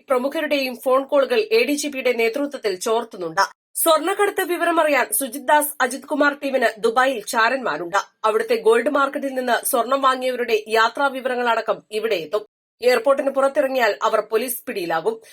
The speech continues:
അവരിൽ നിന്ന് ലഭിക്കുന്ന വിവരത്തിന്റെ അടിസ്ഥാനത്തിൽ ഇവിടെ വിമാനത്താവളത്തിന് പുറത്ത് സ്വർണം പിടിക്കുന്നു.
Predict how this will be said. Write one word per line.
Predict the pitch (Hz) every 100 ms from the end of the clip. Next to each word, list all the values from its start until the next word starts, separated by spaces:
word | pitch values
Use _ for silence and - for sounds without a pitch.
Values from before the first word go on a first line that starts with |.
| -
അവരിൽ | 294 294 359
നിന്ന് | 381 349 359
ലഭിക്കുന്ന | 320 302 311
വിവരത്തിന്റെ | 247 247 277 302 277
അടിസ്ഥാനത്തിൽ | 285 269 285 262 262 247 -
ഇവിടെ | 240 240
വിമാനത്താവളത്തിന് | 233 233 262 302 302 269 269 269
പുറത്ത് | 247 240 226 175 -
സ്വർണം | - 220 233 -
പിടിക്കുന്നു. | 175 170 185